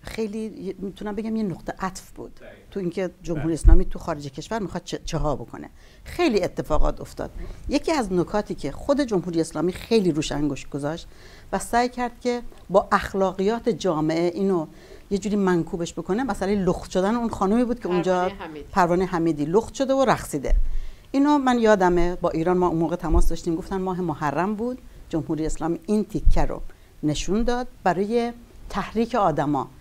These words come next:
Speaker 1: که بگه ببینید توی غرب اینقدر کثافتکاری هست. بازتاب این چی بود؟ مردم با روی باز اینو گرفتن، مردم قاپیدن اینو.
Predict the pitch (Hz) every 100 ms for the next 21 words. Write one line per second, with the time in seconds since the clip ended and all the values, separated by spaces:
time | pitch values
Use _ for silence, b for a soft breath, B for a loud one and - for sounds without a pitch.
0 | b b b - 202 233 214 269 220 202
1 | 220 - - - - 226 240 - 220 240
2 | 277 - - - 311 214 175 - 165 165
3 | 156 151 151 143 139 139 - - B B
4 | B B B 180 220 226 214 - 269 269
5 | 233 208 - 175 190 254 302 - - -
6 | - - - - - - 180 170 208 214
7 | 180 170 190 220 175 170 220 160 147 143
8 | 131 - 143 123 120 - b b 190 175
9 | 240 247 185 156 220 202 139 139 135